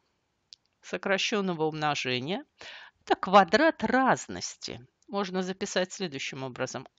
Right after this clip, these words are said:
А минус два в квадрате, вот по формуле.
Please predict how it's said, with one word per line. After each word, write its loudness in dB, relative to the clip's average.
А 6
минус -2
два 8
в -6
квадрате, 0
вот -20
по -6
формуле. -8